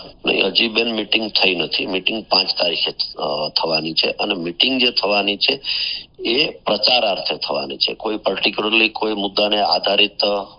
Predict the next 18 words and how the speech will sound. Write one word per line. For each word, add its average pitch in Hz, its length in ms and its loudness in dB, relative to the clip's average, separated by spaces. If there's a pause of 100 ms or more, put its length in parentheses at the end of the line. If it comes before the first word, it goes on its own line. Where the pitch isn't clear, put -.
(120)
જે 101 220 0
થવાની 101 460 0
છે, 107 320 2 (260)
બીજા 87 260 2
ત્રીજા 95 360 0
મુદ્દાને, 98 480 -2 (340)
એવું 92 180 -2
કશું 101 360 2
નથી. 110 320 0 (440)
જે 135 200 4
પ્રવાહની 90 520 2
અંદર 90 320 0
જે 117 320 2
રીતે - 320 0
બધી - 400 0
જ 131 60 -2
રાજકીય 87 440 0
પાર્ટીઓ 82 680 -4